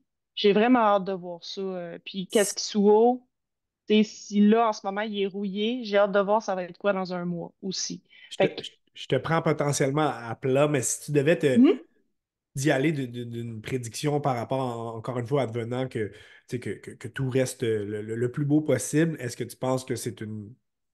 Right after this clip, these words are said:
Speaker 2: formation qui est, qui est assez aguerrie pour se rendre en séries éliminatoires et peut-être, euh, peut-être faire un petit bout de chemin, là? Il y a, évidemment, plusieurs choses peuvent se passer, mais si on devait y
Speaker 1: Ouais.
Speaker 2: aller, euh,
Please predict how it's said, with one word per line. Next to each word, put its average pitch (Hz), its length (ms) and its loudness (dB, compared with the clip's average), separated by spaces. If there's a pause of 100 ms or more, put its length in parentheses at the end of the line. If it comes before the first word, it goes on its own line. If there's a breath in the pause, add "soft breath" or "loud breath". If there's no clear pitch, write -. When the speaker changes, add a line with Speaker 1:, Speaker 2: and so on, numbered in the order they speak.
(260)
Speaker 2:
formation 120 480 -6
qui 120 100 -10
est, 107 260 -10 (180)
qui 120 100 -8
est 120 100 -8
assez 123 500 -2 (380 soft breath)
aguerrie 131 540 0
pour 123 640 0 (300)
se - 160 -14
rendre 117 320 -6
en 113 60 -6
séries 113 320 -8
éliminatoires 113 640 -8
et 107 80 -6
peut-être, 110 560 -10
euh, 101 240 -10 (640 soft breath)
peut-être 110 560 -2
faire 107 180 -6
un 101 60 -8
petit 101 180 -12
bout 117 120 -8
de 107 40 -14
chemin, 117 500 -8
là? 120 160 -6
Il 113 60 -4
y 110 80 -4
a, 110 120 -4
évidemment, 107 520 -6
plusieurs 131 340 2
choses 151 220 4
peuvent 139 160 -2
se 139 120 -4
passer, 135 480 -4
mais 123 140 -4
si - 140 -8
on 113 80 -4
devait 110 340 -2
y - 40 0
Speaker 1:
Ouais. 208 80 6
Speaker 2:
aller, 117 400 -2
euh, 107 60 -8